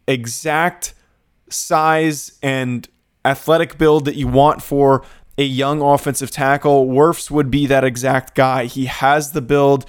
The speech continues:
He's got the lower body strength. You, you saw it at the combine, the way that he's just put together, the way that he's able to move at that weight, that he can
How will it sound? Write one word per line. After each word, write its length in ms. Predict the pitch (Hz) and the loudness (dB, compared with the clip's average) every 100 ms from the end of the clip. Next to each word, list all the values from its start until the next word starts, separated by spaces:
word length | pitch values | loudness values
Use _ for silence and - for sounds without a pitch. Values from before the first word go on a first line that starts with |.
| - - | -18 -16
He's 200 | - 120 | -10 -2
got 140 | 147 | 0
the 80 | 139 | 2
lower 340 | 131 135 151 135 | 2 4 4 4
body 260 | 139 143 | 2 2
strength. 460 | 135 - 143 135 - | -2 -4 -2 -2 -4
You, 60 | 135 | -6
you 100 | - | -6
saw 280 | 135 - 196 | -4 2 4
it 60 | 185 | 4
at 100 | 170 | 0
the 80 | - | -6
combine, 560 | - 151 156 151 143 | -2 0 2 2 0
the 100 | 131 | 0
way 260 | 123 143 156 | 2 2 0
that 60 | |
he's 200 | 139 135 | -4 -6
just 200 | 139 123 | -8 -8
put 180 | - 160 | -4 -4
together, 540 | 131 113 139 147 143 - - - | -4 0 0 2 0 -2 -12 -4
the 80 | 135 | 2
way 160 | 143 165 | 2 2
that 140 | 160 | -2
he's 160 | 151 156 | -6 -4
able 180 | 147 | -2
to 100 | 143 | -2
move 360 | 123 127 151 139 | 0 2 2 2
at 260 | 131 147 - | -2 -2 0
that 200 | 135 - | 0 0
weight, 400 | 127 131 147 147 - - _ | -2 -2 -2 -6 -16 -20 _
that 200 | 143 135 | 0 0
he 360 | - - 165 127 _ | -6 -10 -8 -10 _
can 560 | - 160 165 185 143 | -6 -4 -4 -2 -4